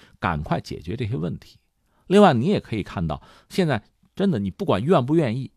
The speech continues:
全球化不管是不是遇阻，但是确实经济是全球化的，是一体化的。在这个时候，你的企业出问题，一个是你侵害的不只是我们这个经济体内部成员的利益，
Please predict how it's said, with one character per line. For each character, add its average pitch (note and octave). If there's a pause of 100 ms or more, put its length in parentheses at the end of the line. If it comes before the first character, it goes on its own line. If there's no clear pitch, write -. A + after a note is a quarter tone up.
全 C#3+
球 D#3+
化 D3 (140)
不 E3+
管 C#3+
是 -
不 C3+
是 C#3+
遇 F#3
阻， - (280)
但 E3+
是 A#2+ (300)
确 -
实 F2+
经 D#3+
济 C3
是 D2
全 -
球 C#2
化 A1+
的， - (140)
是 -
一 C#3+
体 -
化 -
的。 -
在 -
这 G#3
个 A2+
时 -
候， C#2+ (180)
你 A#2+
的 F#3+
企 -
业 D2
出 -
问 C#2+
题， - (380)
一 G3+
个 F#3
是 C3
你 E2+
侵 F3
害 C3+
的 E2
不 A3+
只 E2
是 - (640)
我 A2+
们 D3
这 G3
个 B2+
经 F#3+
济 G3+
体 -
内 C#3+
部 E2
成 -
员 D2
的 D2+
利 E2+
益， C#2